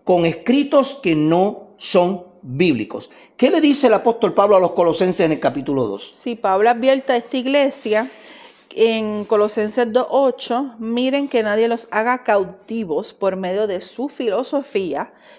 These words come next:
Speaker 2: y vanas sutilezas, según la tradición de los hombres, conforme a los principios elementales del mundo y no según Cristo.
Speaker 1: <laughs> Principios elementales del mundo. El amor al dinero, el amor a las posesiones,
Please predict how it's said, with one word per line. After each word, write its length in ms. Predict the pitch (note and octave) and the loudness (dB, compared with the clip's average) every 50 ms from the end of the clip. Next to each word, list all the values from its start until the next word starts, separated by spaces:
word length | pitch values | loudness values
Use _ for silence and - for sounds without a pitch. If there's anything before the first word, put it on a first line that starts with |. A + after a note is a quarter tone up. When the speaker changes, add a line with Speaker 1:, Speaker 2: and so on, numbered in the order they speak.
| _ _ | _ _
Speaker 2:
y 120 | - C#4+ D4 | -2 -2 0
vanas 360 | D#4+ B3 A3 G#3 G3 G#3 - | 2 0 0 -2 -4 -8 -6
sutilezas, 680 | - A3+ A3+ A#3+ A#3+ B3+ C#4+ D#4+ D4 - - F3 - | -4 -4 -2 -2 0 0 0 -2 -2 -6 -12 -12 -12
según 600 | - - - G3 - - A3 G3 F3 F#3+ G3 G3 | -14 -20 -20 -12 -6 -4 -4 -2 -2 -2 -2 0
la 120 | G#3 A3+ A3+ | 0 0 0
tradición 600 | - B3+ B3+ B3+ C#4 C#4 - - D4 A#3+ A3+ A3+ | 2 0 0 0 0 -4 -4 -4 -4 -4 -2 0
de 100 | A#3+ A#3+ | 0 0
los 240 | C4+ C#4 D4 - - | 0 0 -2 -2 -2
hombres, 460 | A3+ F#3 F3+ F#3 F#3 G3+ A#3+ - - - - - - - - _ _ _ | -2 0 0 0 0 0 -2 -4 -10 -20 -20 -20 -20 -20 -20 _ _ _
conforme 580 | - F3+ F#3+ F#3+ F#3+ F#3+ - A3 A3+ A3+ A3+ G#3+ | 0 0 0 0 -2 -4 -2 -2 0 0 0 0
a 60 | G3+ | 0
los 140 | G3 G3 G3 | 0 0 0
principios 880 | - A3 G3+ G3+ G3 G3 - - C4 D4+ D4+ D#4+ E4+ F4 E4+ E4+ - - | -2 -4 -2 -4 -6 -8 -4 -2 -2 -2 0 0 0 0 -2 -4 -6 -4
elementales 960 | G#3+ A#3 A#3 A#3+ C4 C#4 D4 D4+ D4+ D4+ D4+ - A3+ G#3 G3+ G#3 A3 G#3+ - | 0 0 2 2 2 2 0 0 0 0 0 2 2 2 2 0 -2 -2 -2
del 140 | G#3+ G3+ G3+ | -2 -2 -2
mundo 580 | G#3 A#3 C#4 E4+ F#4 F#4+ F4+ F4+ F4 - - - | -2 -4 -2 -2 -2 -4 -4 -6 -8 -8 -12 -16
y 140 | - G3+ G#3 | -16 -12 -8
no 220 | G#3 G#3+ C#4 D#4+ | -6 -6 -6 -6
según 420 | - - A#3+ G#3 F3+ F#3+ G#3 A3 | -6 -4 -4 -4 -2 -4 -6 -6
Cristo. 360 | G#3+ - G3+ E3+ E3 - - - - F#3+ D#3+ B2+ | -8 -8 -6 -6 -6 -8 -10 -6 -2 -2 -2 -2
Speaker 1:
<laughs> 200 | - - - - | -6 -12 -10 -6
Principios 520 | D#3 C#3+ C#3 - E3+ F3+ - A#3 G#3+ D#3+ | -6 -4 -4 -2 -4 -2 0 0 2 2
elementales 540 | F#3 F3 D3+ C#3+ C3+ C3 B2+ C#3 C#3 C#3+ C#3 | 2 2 2 0 0 0 2 2 2 2 2
del 120 | C#3 B2+ | 2 0
mundo. 440 | A#2+ A#2+ B2 B2 A#2+ G#2 G2+ F#2 - - - - - - - | 2 0 0 0 0 -2 -2 -6 -8 -14 -20 -20 -14 -4 2
El 160 | - G3+ F#3+ F3 | 4 4 6 6
amor 300 | D#3+ D#3+ D#3+ D#3+ E3 D#3 | 4 4 4 4 6 6
al 140 | D3+ D3 | 4 4
dinero, 840 | D3 D3 C#3+ C#3+ C#3+ C#3+ D3 D3 D3 C#3+ C#3+ C#3+ C#3 C#3+ C#3+ C#3+ C#3+ - - - - - | 4 2 2 2 2 2 2 2 2 4 4 4 4 4 4 2 0 -6 -16 -6 0 2
el 140 | A#3+ G#3 | 2 4
amor 280 | F#3 E3+ D#3+ D#3+ E3 D#3 | 4 4 4 4 4 4
a 40 | D3+ | 4
las 140 | D3 C#3+ - | 4 2 0
posesiones, 1300 | - D#3+ D3+ D3 - D3+ C#3+ - - D3 D3 D3 D3 D3+ D3+ D3+ D3 D3 D3 D3 D3 D3 C#3+ C#3 - | 0 -2 0 0 0 -2 -2 -2 -2 0 0 2 2 2 2 2 2 2 2 2 2 0 0 -2 -6